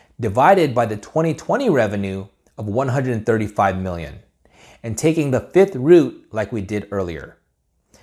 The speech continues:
That gives me a cager of fifty-three point three percent.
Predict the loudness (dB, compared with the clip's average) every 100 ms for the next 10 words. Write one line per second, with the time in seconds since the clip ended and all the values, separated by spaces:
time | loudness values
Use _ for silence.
0 | _ -2 0 2 2 2 4 2 2 0
1 | 0 2 2 0 0 -6 -2 -2 -2 -4
2 | -2 -2 -2 -4 -6 -6 -6 -6 -6 -8
3 | -8 -10 -14